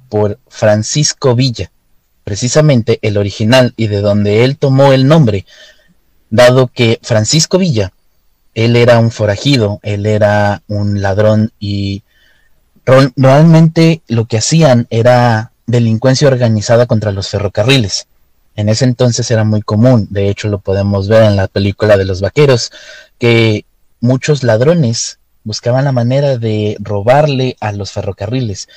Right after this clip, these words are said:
y el verdadero Francisco Villa era uno de ellos. José Doroteo estaba en su banda. Un día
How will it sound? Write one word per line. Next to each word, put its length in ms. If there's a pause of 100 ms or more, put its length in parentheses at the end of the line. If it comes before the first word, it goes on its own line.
(180)
y 160
el 140
verdadero 560
Francisco 560
Villa 300
era 120
uno 200
de 140
ellos. 400 (600)
José 280
Doroteo 540 (1400)
estaba 420
en 140
su 160
banda. 340 (320)
Un 160
día 320